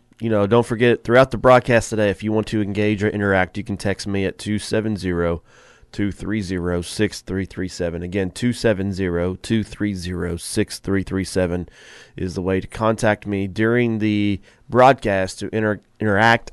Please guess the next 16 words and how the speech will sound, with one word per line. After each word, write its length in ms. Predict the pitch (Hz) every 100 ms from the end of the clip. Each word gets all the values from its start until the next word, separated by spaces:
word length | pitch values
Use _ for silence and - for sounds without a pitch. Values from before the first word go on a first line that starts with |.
| -
ask 260 | 101 -
questions, 680 | - 123 120 117 117 110 - -
um, 400 | 101 101 95 95
have 220 | 104 101
engagement 480 | 98 107 113 101 107
of 100 | 98
any 180 | 110 104
kind. 420 | 113 107 107 165 - - - - _ _
Um, 460 | - 90 87 87 95
we 260 | 95 95
would, 360 | 92 92 92 -
we 160 | 95 101
love 340 | 95 98 92
it 100 | -
when 280 | 98 98 95
the, 360 | 95 95 92